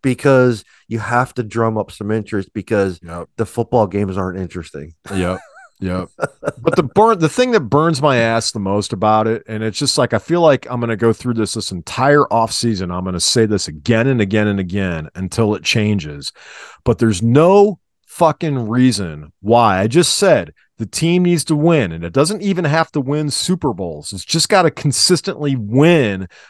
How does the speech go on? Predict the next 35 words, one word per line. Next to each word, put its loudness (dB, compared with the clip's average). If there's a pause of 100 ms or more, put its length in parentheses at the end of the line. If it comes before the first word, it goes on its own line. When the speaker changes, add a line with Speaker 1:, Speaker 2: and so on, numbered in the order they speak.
(100)
Speaker 2:
for 6
a 2
number 2
of 0
years 4
in 0
a 0
row 2 (300)
to -2
get 0
the 4
ship 2
righted, -4 (440)
that 2
there's 4
no 4
reason 2
in 0
hell -2
why -2
this 0
team -6
should -2
have -2
finished -2 (100)
under 2
five 2
hundred -4
the -6
last -2
two -4
seasons. -8 (120)
None. 2 (400)
No 4
reason. 4